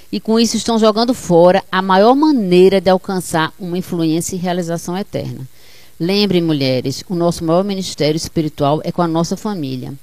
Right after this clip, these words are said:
Uma mãe que teme a Deus, ela é capaz de fazer toda a diferença. Tem um livro que trata de vidas frutíferas, né, Ana? É Vida Frutífera,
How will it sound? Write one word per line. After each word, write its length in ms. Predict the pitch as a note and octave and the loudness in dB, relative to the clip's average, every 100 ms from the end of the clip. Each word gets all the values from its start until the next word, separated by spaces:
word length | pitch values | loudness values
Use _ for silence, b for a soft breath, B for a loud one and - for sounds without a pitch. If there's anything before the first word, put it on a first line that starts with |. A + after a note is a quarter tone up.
| B B B B | B B B B
Uma 160 | F#3 | 0
mãe 260 | F#3 G3 C4 | 2 4 2
que 140 | C#4+ | 2
teme 360 | C4+ G#3+ G3 F#3+ | 0 0 2 2
a 60 | E3+ | 0
Deus, 380 | C#3 E3 F3 | 2 2 4
ela 140 | F3 E3+ | 2 0
é 40 | |
capaz 400 | F3 F3 - F#3+ | -2 -2 2 0
de 60 | F3+ | 2
fazer 300 | G#3+ G3 G3 | 0 2 0
toda 300 | - G#3+ A#3 | 2 2 2
a 40 | |
diferença. 680 | A3+ - B3+ D#3+ G#2+ - - - B B B | -2 -2 -2 -2 -8 -10 -12 -14 B B B
Tem 140 | A3+ | 0
um 120 | A#3 | 0
livro 480 | F#3+ G3 A3 F#3 E3+ - b | 0 0 -2 -2 -6 -8 b
que 120 | E3+ | -10
trata 380 | D#3 D#3+ D#3 E3 | -4 -2 -2 -4
de 460 | D3 D#3+ D#3+ D#3+ D3 | -2 0 0 -2 -6
vidas 680 | C#3 E3+ A3 G3+ A#3 A#3 - | -10 -8 -8 -6 -4 -4 -8
frutíferas, 680 | - G3 - F#3 - F3+ | -10 -10 -8 -8 -6 -4
né, 180 | F#3+ C4 | -4 -4
Ana? 320 | G#3+ D3+ C#3 C#3+ - - | -4 -6 -8 -12 -18 -6
É 100 | E3+ | -2
Vida 200 | F#3+ G3+ | 0 -2
Frutífera, 600 | G3 F#3 D#3 C#3+ B2 | -4 -10 -8 -8 -8